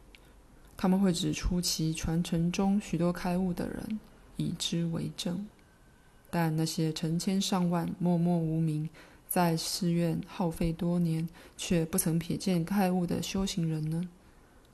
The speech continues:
他们是怎么回事？或是反过来看，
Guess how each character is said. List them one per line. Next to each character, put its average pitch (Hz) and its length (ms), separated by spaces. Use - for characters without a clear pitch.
他 185 120
们 170 280
是 - 140
怎 170 140
么 156 100
回 151 220
事？ - 320
或 170 120
是 165 240
反 156 280
过 185 180
来 160 140
看， 185 400